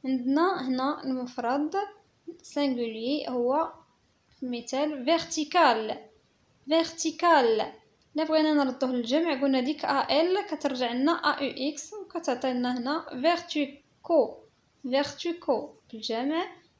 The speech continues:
فيرتيكو، يعني في السانغولي فيرتيكال وفي الجمع فيرتيكو. حنا غير طبقنا القاعده ما درنا والو، قلنا ال ا ال كتحيد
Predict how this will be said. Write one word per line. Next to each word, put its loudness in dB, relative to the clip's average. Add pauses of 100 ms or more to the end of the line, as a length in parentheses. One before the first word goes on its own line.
فيرتيكو، -2 (640)
يعني 2
في -6 (300)
السانغولي 0
فيرتيكال -2 (100)
وفي -4
الجمع 0
فيرتيكو. -2
حنا -2
غير 0
طبقنا -2
القاعده 0
ما 2
درنا 2
والو، 0 (500)
قلنا -2
ال -2 (100)
ا 0
ال -2
كتحيد -4